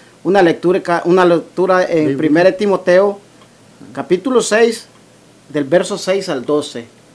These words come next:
Speaker 2: Amén.
Speaker 1: Primera Timoteo seis, del seis al doce. Me gustaría leérselo.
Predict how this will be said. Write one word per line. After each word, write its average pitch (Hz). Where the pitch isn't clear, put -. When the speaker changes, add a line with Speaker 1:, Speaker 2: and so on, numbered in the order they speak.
Speaker 2:
Amén. 87
Speaker 1:
Primera 190
Timoteo 214
seis, 233
del 165
seis 214
al 156
doce. 147
Me 156
gustaría 175
leérselo. 156